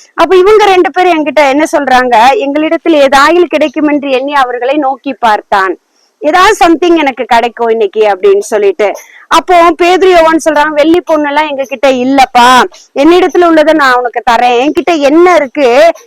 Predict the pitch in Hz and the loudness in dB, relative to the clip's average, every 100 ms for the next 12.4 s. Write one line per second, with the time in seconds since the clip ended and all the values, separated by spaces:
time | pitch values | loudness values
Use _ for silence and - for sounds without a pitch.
0 | _ 302 320 320 302 349 277 381 349 302 | _ 0 2 2 2 0 0 0 2 4
1 | 330 311 285 277 349 269 339 330 - 311 | 2 0 -2 0 0 0 0 0 -2 -6
2 | 330 294 285 320 285 320 349 330 349 320 | -2 2 2 2 0 0 0 2 2 2
3 | 311 - 349 302 269 285 285 294 294 277 | 2 0 -2 -2 -4 -4 -2 0 0 0
4 | 277 311 285 220 254 339 320 _ _ _ | -2 -2 2 2 4 2 0 _ _ _
5 | - 269 302 294 262 349 359 381 359 359 | -6 -2 0 2 2 0 0 0 2 2
6 | 381 359 330 320 302 311 330 330 302 262 | 2 2 0 -4 -4 -6 -4 -4 -2 -4
7 | 269 294 277 233 277 262 370 330 - 285 | -2 0 2 2 2 2 2 2 0 -2
8 | 254 240 247 240 233 - 311 302 302 277 | -2 0 2 2 2 0 0 0 0 0
9 | 277 339 349 349 277 320 - 302 277 254 | 0 0 -2 -4 -6 -8 -6 -6 -2 -2
10 | 381 330 320 330 294 285 294 285 254 247 | 0 -2 -2 -4 -6 -4 -2 -4 -4 -4
11 | 233 247 233 415 214 220 208 - 208 370 | -4 -6 -4 -2 -2 -4 -6 -10 -10 -10
12 | - - 370 - | -10 -10 -10 -14